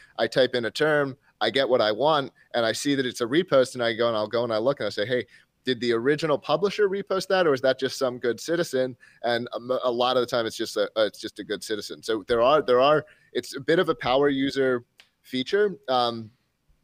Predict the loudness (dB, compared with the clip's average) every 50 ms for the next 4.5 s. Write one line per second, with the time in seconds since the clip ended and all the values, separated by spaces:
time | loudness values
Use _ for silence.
0 | _ -20 _ -2 -2 2 4 4 4 4 2 2 2 4 4 6 6 4 4 2
1 | -2 -4 -2 -2 -2 -4 -8 _ _ _ _ _ _ 0 0 0 2 2 2 2
2 | 2 2 2 0 0 0 -2 -2 -2 -2 -2 -4 -6 -4 -2 -2 -2 -2 -4 -6
3 | -6 -6 -6 -8 -6 -4 -4 -4 -4 -2 -2 0 0 0 0 0 0 0 0 -2
4 | -4 -12 -12 -10 -10 -8 -6 -6 -8 -8